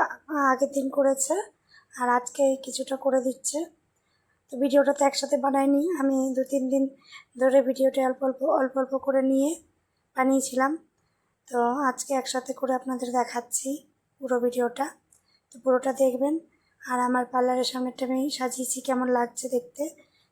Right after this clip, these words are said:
জানাবেন, ভালো লাগলে অবশ্যই লাইক করে দেবেন।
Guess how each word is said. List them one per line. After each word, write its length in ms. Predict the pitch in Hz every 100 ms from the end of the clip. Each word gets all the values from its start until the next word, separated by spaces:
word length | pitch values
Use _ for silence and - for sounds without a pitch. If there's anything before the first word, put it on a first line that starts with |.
| -
জানাবেন, 540 | 247 240 233 285 330
ভালো 240 | - 254
লাগলে 300 | 247 240 254
অবশ্যই 480 | 254 247 - 269 277 - _ _ _ -
লাইক 220 | 254 254 -
করে 200 | 269 262
দেবেন। 300 | 262 294